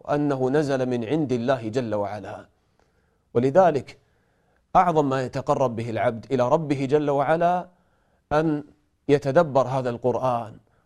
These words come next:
وأن يتلوه حق تلاوته، وأن يسير على منهجه.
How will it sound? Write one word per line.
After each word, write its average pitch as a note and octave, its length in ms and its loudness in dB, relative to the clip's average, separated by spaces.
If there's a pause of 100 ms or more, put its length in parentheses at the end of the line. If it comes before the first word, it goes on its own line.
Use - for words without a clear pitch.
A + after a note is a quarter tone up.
وأن D3 160 2
يتلوه C#3 600 2
حق C3+ 300 -4
تلاوته، B2+ 680 0
وأن D#3 380 0 (560)
يسير D3 380 2
على A#2 260 2
منهجه. A2 520 -6